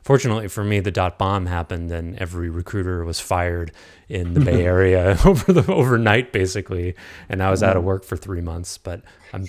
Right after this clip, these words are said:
Speaker 1: I'm secretly relieved that I didn't have to do it anymore.
Speaker 2: Uh, reminds me of something I haven't thought of in years, uh, in one way. Um,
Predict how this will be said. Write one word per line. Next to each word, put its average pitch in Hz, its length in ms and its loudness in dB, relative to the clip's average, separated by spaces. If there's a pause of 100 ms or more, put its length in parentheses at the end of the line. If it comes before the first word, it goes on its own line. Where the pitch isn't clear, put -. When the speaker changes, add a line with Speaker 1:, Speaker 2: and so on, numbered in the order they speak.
Speaker 1:
I'm 104 120 -10
secretly 98 720 -4
relieved 90 540 -4
that 87 100 -8
I 85 60 -6
didn't 87 140 -6
have 85 120 -8
to 85 80 -12
do 87 160 -8
it 92 80 -8
anymore. 82 400 -12 (920)
Speaker 2:
Uh, 110 360 -4 (220)
reminds 117 480 2
me 117 100 2
of 107 60 -2
something 107 300 -4
I 104 40 2
haven't 107 240 -2
thought 104 200 0
of 101 120 0
in 101 80 -6
years, 104 540 -2
uh, 98 380 -6 (120)
in 104 140 -6
one 104 200 -6
way. 101 340 -6 (420)
Um, 104 360 -8